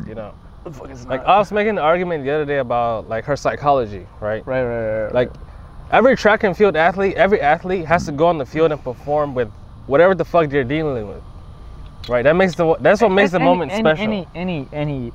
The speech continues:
Speaker 2: athlete and any,
Speaker 1: Any
Speaker 2: any
Speaker 1: athlete,
Speaker 2: sport,
Speaker 1: even any
Speaker 2: at any
Speaker 1: fucking
Speaker 2: grade.
Speaker 1: body.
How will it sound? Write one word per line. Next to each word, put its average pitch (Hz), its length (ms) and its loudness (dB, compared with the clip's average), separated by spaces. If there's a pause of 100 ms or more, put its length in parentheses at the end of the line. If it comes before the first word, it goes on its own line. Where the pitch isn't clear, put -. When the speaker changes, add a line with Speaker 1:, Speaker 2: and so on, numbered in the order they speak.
Speaker 2:
athlete 131 400 -2
and 120 180 -2
any, 117 240 -6
Speaker 1:
Any 254 160 6
Speaker 2:
any 214 80 6
Speaker 1:
athlete, 220 280 2
Speaker 2:
sport, 262 120 4
Speaker 1:
even 254 220 2
any 254 260 2
Speaker 2:
at 220 120 -2
any 147 80 4
Speaker 1:
fucking 208 280 4
Speaker 2:
grade. 131 520 0
Speaker 1:
body. 160 420 2